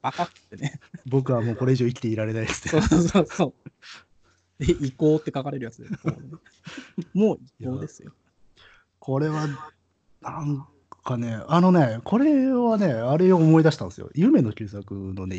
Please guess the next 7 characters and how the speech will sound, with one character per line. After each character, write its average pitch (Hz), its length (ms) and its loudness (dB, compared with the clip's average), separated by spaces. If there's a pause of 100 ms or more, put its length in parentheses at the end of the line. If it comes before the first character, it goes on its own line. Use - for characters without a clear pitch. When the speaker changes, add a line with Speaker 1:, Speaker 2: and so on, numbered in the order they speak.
Speaker 2:
田 175 180 6
舎 220 80 4
の 196 100 6
事 165 140 2
件。 101 220 -8 (680)
Speaker 1:
あ 135 60 -12
ー。 147 1040 -2